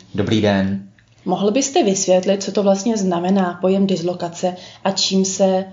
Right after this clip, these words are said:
Speaker 2: na odboru strategických investic zabýváte?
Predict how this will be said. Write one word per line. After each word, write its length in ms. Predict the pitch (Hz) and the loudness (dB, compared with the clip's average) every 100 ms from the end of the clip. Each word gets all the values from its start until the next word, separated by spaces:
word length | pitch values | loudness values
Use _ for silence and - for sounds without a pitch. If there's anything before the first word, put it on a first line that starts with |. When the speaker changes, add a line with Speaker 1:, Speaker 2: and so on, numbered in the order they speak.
| - _ | -18 _
Speaker 2:
na 200 | 185 - | -4 -2
odboru 360 | 180 180 190 180 | -2 0 0 0
strategických 800 | - 185 185 175 185 - 190 | 0 0 2 -2 -4 -4 -4
investic 440 | 180 175 175 185 165 | -2 -2 -2 -4 -2
zabýváte? 720 | 170 175 214 240 240 208 | 0 2 2 0 0 -4